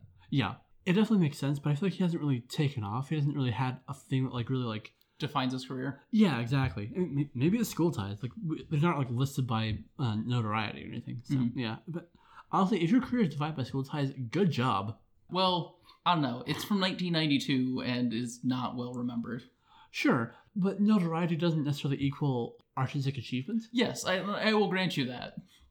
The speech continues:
Speaker 2: But people gotta eat. <laughs>
Speaker 1: Nah, nerds. School Ties was the penultimate film. He also made something called The Substitute, which, from the looks of things, is like if you mashed Toy Soldiers and The Pacifier into one thing.
Speaker 2: Yeah,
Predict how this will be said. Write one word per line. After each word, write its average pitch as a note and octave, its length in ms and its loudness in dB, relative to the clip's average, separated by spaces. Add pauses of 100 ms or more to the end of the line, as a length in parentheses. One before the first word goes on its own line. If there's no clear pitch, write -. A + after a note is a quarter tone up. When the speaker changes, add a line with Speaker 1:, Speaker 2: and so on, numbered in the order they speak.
(100)
Speaker 2:
But D3 340 0
people D#3+ 200 0
gotta A#2+ 180 -2
eat. - 300 -8 (140)
<laughs> - 160 -20
Speaker 1:
Nah, D#3 320 4 (500)
nerds. A2+ 480 0 (280)
School A3+ 180 -2
Ties G3 200 4
was D#3+ 280 2
the C#3+ 60 -4
penultimate D#3 460 -4
film. D3+ 480 -2
He D#3+ 200 -4
also E3+ 160 2
made E3+ 120 2
something E3+ 160 0
called C#3 260 0
The B2 80 0
Substitute, D#3 720 -6
which, C#3+ 300 -2 (240)
from F#3+ 180 4
the E3+ 80 6
looks C#3+ 280 2
of F#3 100 0
things, G3+ 440 2
is D3 460 2 (260)
like G3 180 2
if - 100 -14
you G3+ 80 8
mashed D#3 500 0 (280)
Toy F3 220 4
Soldiers D3+ 400 4
and C3 80 2
The B2 60 2
Pacifier C#3 600 -2
into B2 140 0
one A#2 200 -2
thing. C3 300 -6 (180)
Speaker 2:
Yeah, C3+ 380 -2